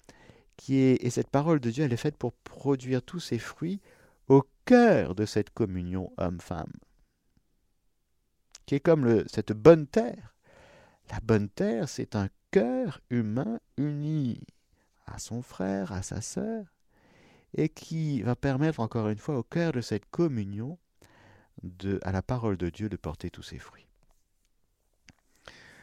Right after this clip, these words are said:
Alors, par le biais de la parole, il va dire, il va citer Dieu.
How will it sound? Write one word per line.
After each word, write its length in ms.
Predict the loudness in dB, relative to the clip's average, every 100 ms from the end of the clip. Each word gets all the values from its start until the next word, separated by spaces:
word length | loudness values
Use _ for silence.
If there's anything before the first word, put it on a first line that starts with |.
| -20 _ _ _ _ _ _ _ _ _ _ _ _ -8
Alors, 280 | -4 -4 -2
par 180 | -2 -2
le 100 | -4
biais 280 | -4 -2
de 80 | 0
la 140 | 0 0
parole, 580 | 0 0 2 2 2 0
il 160 | 0 0
va 240 | 2 2 0 _ _ _ _ _ _ _
dire, 920 | -16 -8 0 2 2 0 -4 -14 -20 _ _ _
il 120 | 0
va 120 | 4 4
citer 360 | 2 4 4
Dieu. 380 | 6 6 6 4